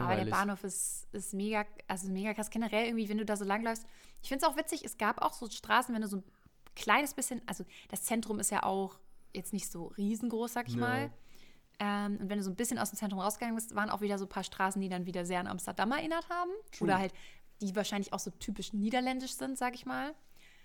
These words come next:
Speaker 2: Ähm, aber wenn du dann so mittendrin warst und dann waren dir diese, diese ganzen Wolkenkratzer und diese krass mega modernen Gebäude, das war schon witzig irgendwie so. Also so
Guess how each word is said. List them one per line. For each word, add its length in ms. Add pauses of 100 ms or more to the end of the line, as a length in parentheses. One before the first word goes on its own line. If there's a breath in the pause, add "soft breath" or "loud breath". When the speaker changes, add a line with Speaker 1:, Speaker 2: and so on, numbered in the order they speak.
(720 soft breath)
Speaker 2:
Ähm, 800 (260)
aber 240
wenn 120
du 100
dann 140
so 80
mittendrin 480
warst 200
und 80
dann 160
waren 180
dir 120
diese, 520
diese 220
ganzen 420
Wolkenkratzer 680
und 100
diese 200
krass 680
mega 420
modernen 440
Gebäude, 600 (520 loud breath)
das 180
war 80
schon 260
witzig 420
irgendwie 300
so. 180
Also 220
so 200